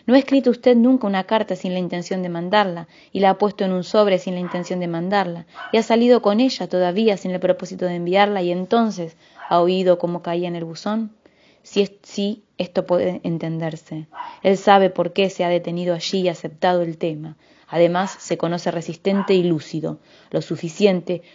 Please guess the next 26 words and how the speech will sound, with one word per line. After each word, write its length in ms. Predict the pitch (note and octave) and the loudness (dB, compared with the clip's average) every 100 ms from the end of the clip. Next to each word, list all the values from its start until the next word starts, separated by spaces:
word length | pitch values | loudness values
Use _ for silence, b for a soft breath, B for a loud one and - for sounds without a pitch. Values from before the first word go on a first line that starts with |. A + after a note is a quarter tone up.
| - | -10
como 220 | F3 D#3+ | -6 -2
para 160 | E3+ | -2
aplazar 400 | E3 D#3+ D#3+ F3+ | -2 -4 -4 -2
hasta 320 | F3+ F3 E3 D#3+ | -2 -2 -2 4
hoy, 260 | F#3+ G#3+ G3+ B B | 6 4 -2 B B
si 160 | - F#3 | -10 -4
no 100 | F3+ | 0
la 100 | G3 | 0
interpretación, 760 | F#3+ F3 F3 E3+ E3+ - G3 - | 0 0 -2 -4 -6 -6 -6 -4
al 180 | F3 F3+ | -4 -2
menos 400 | F#3 F3 E3 - _ | -2 -2 -6 -12 _
la 240 | - E3 D#3+ | -4 -4 -2
continuación 840 | D#3+ E3 E3+ E3 D#3+ F#3+ G3 G3+ | -4 -4 -2 -2 -2 -2 -2 0
de 100 | F3+ | 0
cierto 400 | - F3 E3+ E3+ | 2 2 2 -2
anhelo 360 | E3+ F3+ F3 | 0 0 0
de 120 | E3 D#3+ | 0 0
la 140 | D3 | -2
víspera". 480 | D3+ - - D3 b b b | -6 -10 -14 -16 b b b
Bueno, 240 | D#3 C3+ - _ - | -2 -2 -6 _ -2
vamos 320 | F3 F#3 G3 | 2 4 4
a 80 | E3+ | 4
ver 140 | F3+ F3+ | 4 2
cómo 240 | F#3 F#3+ | -2 -4
se 140 | F#3 | -4
desarrolla 1120 | E3+ E3 E3+ E3+ F3+ F3+ F#3 E3+ E3 D#3+ D#3 | -4 -2 -2 0 0 0 0 2 2 0 -2